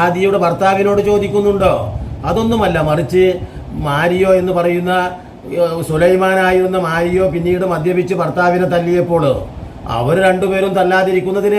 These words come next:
അത്ഭുതമുള്ളൂ. എന്തുകൊണ്ട്? തീർച്ചയായിട്ടും മദ്യവും വീഞ്ഞും ഒന്നും കുടിക്കുന്നത് തെറ്റല്ല എന്ന്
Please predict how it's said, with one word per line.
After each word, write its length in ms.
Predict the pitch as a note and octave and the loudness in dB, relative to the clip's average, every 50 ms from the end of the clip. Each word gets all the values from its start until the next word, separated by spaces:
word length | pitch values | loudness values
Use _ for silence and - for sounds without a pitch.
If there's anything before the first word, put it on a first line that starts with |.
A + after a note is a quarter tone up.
| G3+ | 2
അത്ഭുതമുള്ളൂ. 460 | F#3+ F#3 F#3 F#3+ G3 F#3+ F#3+ F3+ F#3+ F#3 F3 E3+ | 0 0 -2 -2 -2 -2 0 0 0 0 0 0
എന്തുകൊണ്ട്? 420 | E3+ F#3 F#3 F3+ F3+ F3 F3+ F3+ F3+ F3 F3 F3 - - - - - - - - - - | 0 0 0 0 0 0 0 0 0 0 0 -2 -4 -10 -16 -18 -18 -18 -18 -12 -6 -4
തീർച്ചയായിട്ടും 680 | D3+ E3+ F3 E3+ B2 F3 F#3 F#3+ F#3 F3+ F3 - F#3+ F#3 F3 | -2 0 0 0 0 0 2 2 2 2 2 0 -2 -2 -2
മദ്യവും 380 | E3 D#3 D3+ F3+ F#3 F#3 F#3 F#3 F3+ | -2 -2 0 0 2 2 2 2 2
വീഞ്ഞും 260 | F3+ F3+ F#3 F#3+ F#3 F3+ | 2 2 2 0 0 -2
ഒന്നും 140 | F3 F#3 F#3 E3+ | 0 0 -2 -2
കുടിക്കുന്നത് 400 | F3 E3+ E3+ E3+ F3+ F3+ F#3 F#3 F#3 F3+ | -2 -2 -2 -2 -2 0 0 0 0 0
തെറ്റല്ല 300 | E3+ - - F#3+ F#3 F#3 F#3 F#3 | 0 -2 0 0 0 2 2 2
എന്ന് 120 | F3+ F#3+ | 2 0